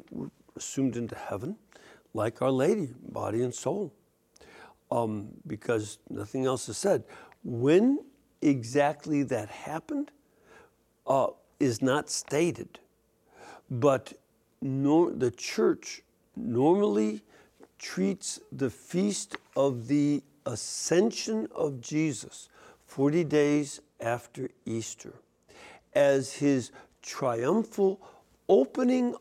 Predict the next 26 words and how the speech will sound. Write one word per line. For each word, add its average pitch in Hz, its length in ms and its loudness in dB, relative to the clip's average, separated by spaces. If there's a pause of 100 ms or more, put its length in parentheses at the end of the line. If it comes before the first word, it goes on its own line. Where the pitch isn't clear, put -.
up 185 300 2 (140)
of 127 180 -2
the 131 80 0
gates 147 420 0
of 170 160 -4
heaven 143 400 -2 (240)
for - 220 -8 (140)
all 247 560 4
the 220 120 -6
people 190 440 -4
who 151 200 -4
had 151 200 0
died 131 540 2 (520)
before 131 540 2
his 139 420 2
death - 460 -4 (120)
and 110 220 -2
resurrection. 98 800 -8 (840)
That's 123 280 -2
why 135 240 4
we, 123 440 0 (280)
uh, 117 200 -6 (300)
typically 160 680 -2
use 120 560 -4 (100)
Psalm 135 720 -2 (100)
twenty-four 135 1300 0